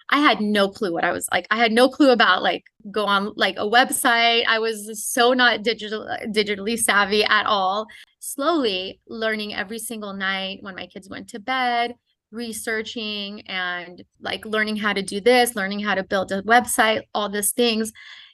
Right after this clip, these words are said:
It, it came to fruition. And now I have, like, this online business, this online bookstore where we have, like, over three hundred authors on there now. And we give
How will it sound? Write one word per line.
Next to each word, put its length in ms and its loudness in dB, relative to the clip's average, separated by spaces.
It, 360 0
it 140 -4
came 220 4
to 140 0
fruition. 720 -2
And 220 -2
now 340 4
I 100 4
have, 240 0
like, 320 -4
this 140 -6
online 440 -2
business, 600 -4
this 180 -8
online 360 -2
bookstore 680 -2
where 240 -2
we 120 -4
have, 200 -2
like, 160 -4
over 240 -4
three 240 -6
hundred 320 -2
authors 400 -4
on 160 -4
there 160 -4
now. 500 -4
And 380 0
we 100 -4
give 240 -4